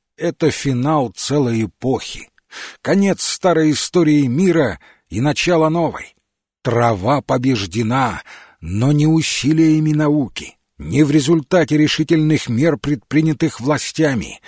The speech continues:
Траву попросту съели. «Годунов писал», предположил Савелий.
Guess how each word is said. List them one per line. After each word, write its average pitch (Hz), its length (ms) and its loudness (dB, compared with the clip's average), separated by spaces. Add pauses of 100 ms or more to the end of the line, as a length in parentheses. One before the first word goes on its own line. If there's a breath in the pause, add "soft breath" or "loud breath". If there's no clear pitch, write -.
(440 loud breath)
Траву 120 640 0 (540)
попросту 156 680 0
съели. 139 800 -2 (920)
«Годунов 147 640 0
писал», - 500 -8 (300 soft breath)
предположил 120 560 -2
Савелий. 104 580 -6